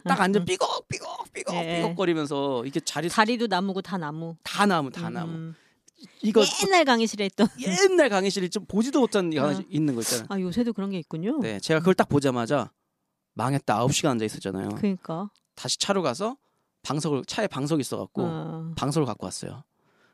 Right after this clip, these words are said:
Speaker 1: 방석에 앉았어요. 근데도 거기서 아홉 시간을 수업을 들으려니까
Speaker 2: 좀 있으시죠.
Speaker 1: 엉덩이가요. <laughs> 나중에 제가 엉덩이가 이렇게 볼록하거든요.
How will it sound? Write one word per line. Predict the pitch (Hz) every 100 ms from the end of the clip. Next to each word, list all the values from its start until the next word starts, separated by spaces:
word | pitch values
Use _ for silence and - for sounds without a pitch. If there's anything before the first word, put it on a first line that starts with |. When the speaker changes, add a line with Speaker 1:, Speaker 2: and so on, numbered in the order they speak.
| _
Speaker 1:
방석에 | - 156 170 143
앉았어요. | 110 113 - - 160 - _ _ _ _ _ _
근데도 | - 151 165 156
거기서 | - 123 139 104
아홉 | 131 135
시간을 | 170 151 123
수업을 | 165 160 147
들으려니까 | 110 110 98 - 165 147 - _ -
Speaker 2:
좀 | 185 165
있으시죠. | - 175 - 165 165 147
Speaker 1:
엉덩이가요. | 117 147 190 180 127 127 160 90
<laughs> | - - _ - - _ - 277
나중에 | 123 151 180
제가 | 143 160 165
엉덩이가 | 135 147 185 139 127 123
이렇게 | 107 - 110 117 113 - _ _ _ _
볼록하거든요. | - 311 - 160 - 104 101